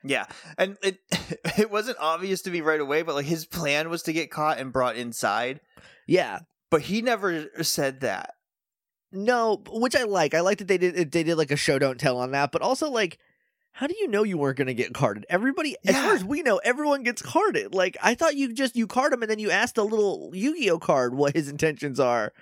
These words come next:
Speaker 2: before you
Speaker 1: <laughs>
Speaker 2: fit, put him face down in defense mode. But yeah, so he's cuffed. They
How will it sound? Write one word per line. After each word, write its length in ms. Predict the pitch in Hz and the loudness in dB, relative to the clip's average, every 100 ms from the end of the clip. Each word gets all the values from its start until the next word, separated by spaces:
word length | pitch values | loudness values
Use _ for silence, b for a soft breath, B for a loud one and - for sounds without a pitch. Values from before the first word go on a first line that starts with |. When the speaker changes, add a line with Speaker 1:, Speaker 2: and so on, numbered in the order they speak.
| - | -4
Speaker 2:
before 520 | 147 117 131 160 185 | -4 -4 -4 0 0
you 80 | 190 | 2
Speaker 1:
<laughs> 40 | |
Speaker 2:
fit, 200 | 214 180 | 0 0
put 140 | 226 214 | 0 0
him 60 | |
face 220 | 208 220 214 | 0 0 2
down 200 | 226 233 | 0 0
in 80 | |
defense 380 | 233 233 294 254 | -4 -2 -2 0
mode. 320 | 151 64 - - B B - | 0 -2 -6 -16 B B -2
But 140 | 185 196 | 0 2
yeah, 120 | 190 | 2
so 240 | 185 185 | 2 2
he's 340 | 160 160 233 202 | 0 -2 -2 -2
cuffed. 500 | - 156 147 - - | 2 2 2 -4 0
They 360 | 160 175 175 | 2 2 -4